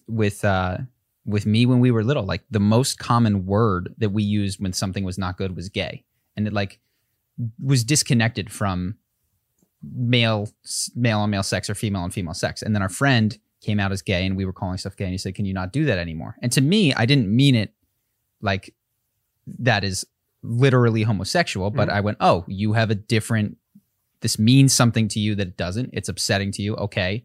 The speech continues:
Speaker 1: you're
Speaker 2: Mm-hmm.
Speaker 1: my friend. I'll change it." So I guess the one thing that I feel very safe in, uh, advising you to do is, like, you don't need to spend time with anyone, like you found out, that doesn't respect you enough to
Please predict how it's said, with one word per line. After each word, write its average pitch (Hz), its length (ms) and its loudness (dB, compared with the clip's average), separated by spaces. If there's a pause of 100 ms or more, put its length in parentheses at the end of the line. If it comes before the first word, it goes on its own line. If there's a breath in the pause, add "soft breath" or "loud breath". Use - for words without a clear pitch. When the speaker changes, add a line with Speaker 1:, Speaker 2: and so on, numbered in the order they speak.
(100)
Speaker 1:
you're 127 100 2
Speaker 2:
Mm-hmm. 95 80 0
Speaker 1:
my 98 100 0
friend. 92 340 -4
I'll 101 120 -6
change 104 300 -2
it." - 140 -14 (380 soft breath)
So - 140 -2
I 110 60 2
guess 156 280 2
the 147 100 0
one 127 180 4
thing 117 140 0
that 104 100 2
I 98 60 2
feel 98 440 -2
very 120 360 4
safe 101 540 -2
in, 95 420 -2 (640)
uh, 92 240 -2
advising 104 480 2
you 92 120 -2
to 92 80 -2
do 87 320 -4
is, 92 180 -6
like, 92 220 -4
you 117 120 -4
don't 196 120 -2
need 180 140 0
to - 60 -6
spend 113 220 2
time 110 240 2
with 104 100 -2 (120)
anyone, 104 540 0
like 101 240 -2
you 98 60 -6
found 90 280 -4
out, 85 240 -6
that 98 420 -2 (560)
doesn't 135 300 4
respect 117 400 2
you 107 100 2
enough 95 400 -2
to 90 480 -8